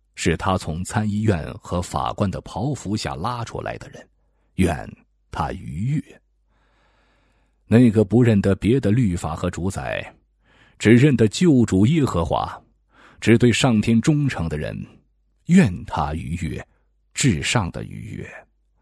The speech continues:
那个在群茫之海的狂涛巨浪中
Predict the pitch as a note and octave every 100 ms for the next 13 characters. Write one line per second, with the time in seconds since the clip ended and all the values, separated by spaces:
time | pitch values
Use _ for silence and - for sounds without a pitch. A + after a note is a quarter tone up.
0 | _ _ _ _ _ _ _ _ - A#2
1 | B2 A2+ A2+ - - F#3 F3+ A#2 C3+ D3
2 | C3 F2 F#2 - - D#3+ G#3+ D3+ C#3 C3+
3 | - A2+ G2 F2 A#2